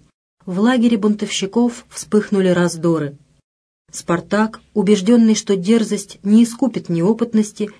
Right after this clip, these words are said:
и не сможет одолеть стратегию обученной армии, собирался избежать столкновения с приближающимся Варинием и его силами,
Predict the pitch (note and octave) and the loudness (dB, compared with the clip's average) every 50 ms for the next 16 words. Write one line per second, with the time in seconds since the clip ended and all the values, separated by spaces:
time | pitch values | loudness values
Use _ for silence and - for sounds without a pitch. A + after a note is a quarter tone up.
0 | _ _ - A3 A#3 B3 B3+ B3 - C4 C4+ C4+ G#3+ F3+ E3+ F3+ E3+ F3+ F3+ F#3 | _ _ 2 4 6 6 4 4 0 -2 -2 -2 -2 -2 -4 -4 -2 -2 0 2
1 | F#3+ F#3 F#3 - - F#3+ F3 F3 E3+ F#3 G#3+ G#3 F3 F3 E3 E3 E3 E3 F3 F3 | 0 0 -2 -4 -4 -2 -2 -2 0 0 -2 0 0 0 0 0 -2 -2 -4 -4
2 | - - F3 D#3+ D#3+ - - F3 F#3 G#3+ A#3 A3+ G#3+ G#3+ G#3 G3+ G3+ - _ _ | -4 -4 -6 -6 -8 -8 -8 -4 -2 0 0 2 2 2 2 0 -4 -10 _ _
3 | _ _ _ _ - - - A3 A#3 C4 C#4 C#4 C4+ - B3+ B3 G#3+ F#3+ F#3+ G#3+ | _ _ _ _ -8 -4 -2 0 2 2 0 0 -2 -2 -2 -2 0 0 0 0
4 | F#3 A3 A3+ A3 - - G#3 F#3+ F#3+ G3 F#3 F3 F3 A3 A#3+ A#3 A#3 A3+ A3 A3 | 0 0 -2 -2 -4 -6 -6 -6 -4 -2 -2 0 2 2 4 4 4 2 0 -2
5 | - - G3+ F#3 F3 F3+ F3+ E3+ G3 G#3+ G#3+ G#3+ G#3 G#3 - G#3 G3+ F#3 - - | -4 -4 -4 -2 0 -2 -2 0 0 0 0 0 0 -2 -2 -4 -4 -6 -6 -6
6 | G3 F#3+ F#3 - - E3 D#3+ F3+ F3+ F3+ G3 G3 F3+ E3 D#3 D3 C#3+ C#3+ - _ | -6 -6 -6 -6 -8 -4 0 0 2 2 2 0 0 0 -2 -4 -6 -8 -10 _
7 | - G3 F#3 F#3 F3 F#3 F#3+ F#3 - - G#3 F#3 E3 D#3 D3+ D3 C#3+ D3 | -4 -2 0 2 2 2 0 -2 -2 -2 0 0 0 -2 -4 -6 -10 -12